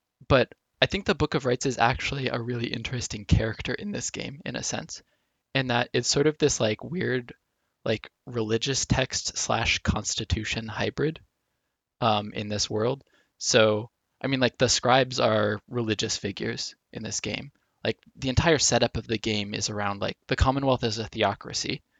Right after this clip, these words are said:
Um, and so there's a lot of religious overtones in the game. And the Book of Rites is trying to be, like, the, the centerpiece of this, is, like, you're literally studying the ancient texts in order to conduct these rites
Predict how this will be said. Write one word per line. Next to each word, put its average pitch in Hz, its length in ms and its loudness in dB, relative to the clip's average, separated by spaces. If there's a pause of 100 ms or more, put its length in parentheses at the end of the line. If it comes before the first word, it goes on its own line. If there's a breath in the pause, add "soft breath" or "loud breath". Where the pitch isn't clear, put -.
(420)
Um, 101 400 -2 (680)
and 113 200 0
so 110 340 4
there's 123 240 0
a 120 60 4
lot 113 200 6
of 127 100 -2
religious 110 440 0
overtones 107 520 -4
in 110 80 -10
the 110 100 -8
game. 110 300 -8 (540 soft breath)
And 104 420 -2 (420)
the 139 80 2
Book 151 220 2
of 135 100 -8
Rites 120 260 2
is 107 300 -4 (100)
trying 110 220 0
to 110 60 -2
be, 110 160 0
like, 101 260 0
the, 104 180 0
the 117 100 -6
centerpiece 107 600 -2
of 101 100 -6
this, - 200 -4
is, 98 120 -8
like, 90 200 0
you're 131 300 0
literally 120 400 -2
studying 117 560 0
the 113 200 -8
ancient 110 340 -8
texts - 600 -4 (1400)
in 117 120 -4
order 113 160 0
to - 160 -6
conduct 110 540 -2
these 113 240 -8
rites 104 500 -6